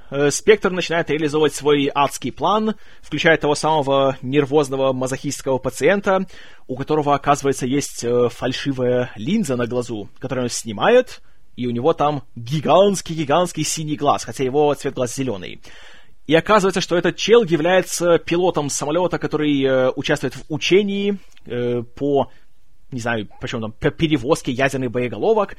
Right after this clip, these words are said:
Правда, используются, конечно же, фальшивые, знаете, холостые. Но с помощью своего гигантского голубого глаза он может обмануть распознающую систему, которая признает его за президента? В смысле, американского президента? Откуда у Спектра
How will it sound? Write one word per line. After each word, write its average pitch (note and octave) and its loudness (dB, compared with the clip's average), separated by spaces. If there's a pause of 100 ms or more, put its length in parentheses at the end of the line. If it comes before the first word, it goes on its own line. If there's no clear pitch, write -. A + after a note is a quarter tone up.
(220)
Правда, C#3+ 2
используются, D3 0
конечно B2 -4
же, A2 -4
фальшивые, G#3 -2
знаете, A#2+ -4
холостые. G3+ 0 (380)
Но A3+ 4
с - -2
помощью G3+ 2
своего E3+ 2
гигантского D#3 2
голубого C#3+ 0
глаза F#3 2 (260)
он D#3 -2
может D#3 -4
обмануть D#3 -2
распознающую C3+ -4
систему, G#3 -2 (220)
которая E3+ 0
признает D#3 -2
его D3+ 0
за C#3 0 (360)
президента? A#2+ -6 (520)
В - -16
смысле, D3 -2
американского C#3+ -2
президента? F4 -6 (520)
Откуда F#4 4
у F#3 8
Спектра G#3 2